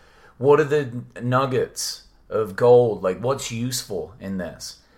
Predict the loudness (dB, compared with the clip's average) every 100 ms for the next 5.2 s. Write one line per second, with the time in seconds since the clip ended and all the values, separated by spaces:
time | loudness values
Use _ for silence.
0 | _ _ -2 -2 -2 -4 -4 -4 -8 -6
1 | -4 -6 -10 -8 -8 -6 -4 -4 -4 -4
2 | -4 -6 0 0 0 -2 -8 -10 -6 -4
3 | -4 -8 -10 -10 -10 -12 -12 -10 -8 -8
4 | -8 -8 -4 -4 -4 -8 -10 -8 -4 -2
5 | -2